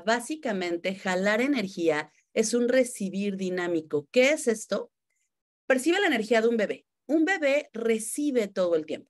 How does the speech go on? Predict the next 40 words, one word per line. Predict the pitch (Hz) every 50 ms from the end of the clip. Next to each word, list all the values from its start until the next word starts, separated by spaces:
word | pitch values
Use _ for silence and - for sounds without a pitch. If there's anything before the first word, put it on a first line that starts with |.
| _ _ -
Un | - 247 254
bebé | 262 262 240 233 220
no | 214 202 196 196 196
tiene | - 247 254 262 277 262
barreras, | 240 220 214 214 208 202 202 202 196
no | 196 185 185
tiene | - 220 226 240 277 269
juicios, | 277 233 226 220 202 - 202 190 196 196
no | 202 208
tiene | 208 226 220 226 226
puntos | - 220 214 208 214 226 220
de | 208 180
vista. | 175 175 170 - - 190 196 196 _
Todo | - 262 262 262 254 262
el | 269 262
tiempo | 240 233 208 202 185 196
está | 190 190 - - 175 170
recibiendo. | - 165 165 - - 190 208 214 214 208 - _ _ _ _ _ _ _ _ - - - _ _ _ - - -
Jalar | 254 247 247 254 277 294 320
energía. | 392 415 403 330 226 208 - - -
Los | 226 220 226
bebés | 247 247 302 302 -
jalan | - - 330 330 311 302 302 294
energía | 262 240 214 202 208 190 220 226 220 214 214
todo | - 214 208 214
el | 214 220
tiempo. | 226 254 254 247 - _ _
Bueno, | - 165 - - _
cuando | - 190 190 196 196 208
ya | 220 202 277 302 381
somos | - - 370 330 320 302
más | 262 240 233 226
grandecitos, | 226 220 220 196 165 - - 135 135 - - - - - _ _ _ _ _ _ _ _ _ _ _
tenemos | - 247 254 269 277 294 330 - - -
barreras, | 202 214 208 196 190 180 180 180 175 175 190 190
juicios, | - - 285 285 262 285 277 269
ideas, | 269 269 254 233 208 190 196 196 196
puntos | - 208 214 214 220 247 247
de | 233 233
vista | 202 185 170 156 - - 170 170 -